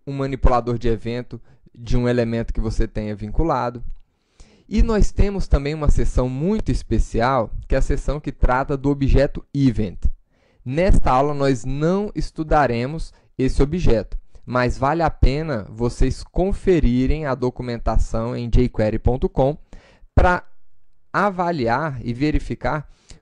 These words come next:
quais são as funções e atributos do objeto event. Dentro do objeto event, nós temos informações de qual a posição do cursor, é,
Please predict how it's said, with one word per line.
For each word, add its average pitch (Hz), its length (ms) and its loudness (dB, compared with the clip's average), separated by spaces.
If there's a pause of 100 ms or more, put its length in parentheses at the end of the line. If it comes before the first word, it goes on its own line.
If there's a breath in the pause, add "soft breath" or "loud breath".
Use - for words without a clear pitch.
quais 190 300 4
são 165 440 0
as 139 220 -2
funções 151 720 -2
e - 60 6
atributos 151 800 0
do 151 100 -2
objeto 139 480 2
event. 110 440 -2 (1300 soft breath)
Dentro 175 460 2
do 135 100 -2
objeto 120 460 0
event, 120 400 0 (260 soft breath)
nós 127 220 -2
temos 147 320 0
informações 143 960 0 (160)
de 131 160 -4
qual 185 420 0
a 147 120 2
posição 175 920 0 (160)
do 143 200 -2
cursor, 123 720 2 (600 soft breath)
é, 113 720 0